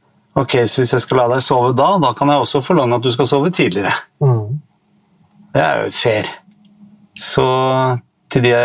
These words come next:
Speaker 1: ungdommer som, eh, hører på nå, så kommer en sterk anbefaling fra,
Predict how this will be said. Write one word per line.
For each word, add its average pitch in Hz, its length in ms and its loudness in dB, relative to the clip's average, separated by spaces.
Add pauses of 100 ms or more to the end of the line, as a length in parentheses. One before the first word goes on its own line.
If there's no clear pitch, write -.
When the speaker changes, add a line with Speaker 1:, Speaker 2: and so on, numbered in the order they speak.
(140)
Speaker 1:
ungdommer 113 340 -2
som, 131 240 0
eh, 127 320 0
hører 113 260 0
på 135 180 -2
nå, 180 240 0 (640)
så 135 420 0
kommer 127 220 0
en 127 60 2
sterk 120 360 0
anbefaling 113 580 0
fra, 123 260 0